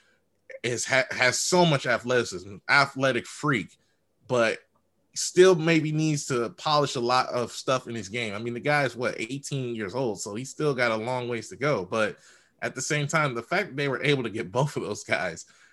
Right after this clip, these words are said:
just shows you, again, the Warriors just find ways in order to be able to just pick up these guys in free agency and in the, in the N B A draft and somehow be able to put a, a solid team together for state, uh, for Stephen Curry.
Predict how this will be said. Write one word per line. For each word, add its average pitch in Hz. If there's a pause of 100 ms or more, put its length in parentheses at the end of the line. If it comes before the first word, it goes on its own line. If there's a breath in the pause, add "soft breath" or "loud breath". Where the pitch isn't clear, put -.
(160 soft breath)
just 156
shows 156
you, 113
again, 120
the 98
Warriors 131
just -
find 156
ways 147
in -
order 139
to 139
be 139
able 135
to 117
just 113
pick 147
up 131
these 131
guys 135
in 120 (180)
free 131
agency 147
and 127
in 127
the, 120
in 131
the 110
N 131
B 127
A -
draft 117 (340 soft breath)
and 113
somehow 139
be 131
able 131
to 123
put 135
a, 120
a 107
solid 131
team 147
together 110
for 113
state, 127
uh, 120
for 113
Stephen 117
Curry. 117